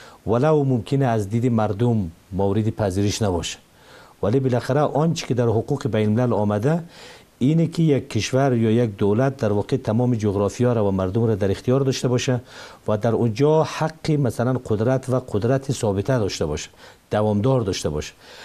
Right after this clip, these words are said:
از این جهت در واقع طالبان شرایطی به رسمیت شدن، شناخته شدن را داره. شرط دوم اینه که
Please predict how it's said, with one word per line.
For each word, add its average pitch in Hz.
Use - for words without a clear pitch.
از 143
این 185
جهت 165
در 143
واقع 156
طالبان 123
شرایطی 123
به 123
رسمیت 107
شدن، 101
شناخته 104
شدن 127
را 131
داره. 95
شرط 185
دوم 180
اینه 175
که 175